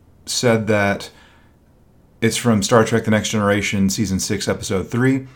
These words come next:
and I encourage you to watch it in some way, whether you're gonna use some type of streaming service or you own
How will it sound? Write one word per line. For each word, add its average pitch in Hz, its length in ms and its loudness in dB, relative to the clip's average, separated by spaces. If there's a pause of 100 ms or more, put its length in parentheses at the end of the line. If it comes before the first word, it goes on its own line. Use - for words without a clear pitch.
(220)
and 101 260 -2
I 104 120 -2
encourage 120 520 0
you 98 280 0
to 101 480 -2
watch 104 440 2
it 101 140 0
in 98 180 -2
some 113 300 2
way, 107 240 2
whether 104 320 -2
you're 101 200 -4
gonna 101 140 -2
use 98 200 0
some 101 340 -2
type 104 180 -4
of 95 160 -4
streaming 123 400 4
service 110 520 0
or 98 220 -2
you 101 360 -2
own 117 500 4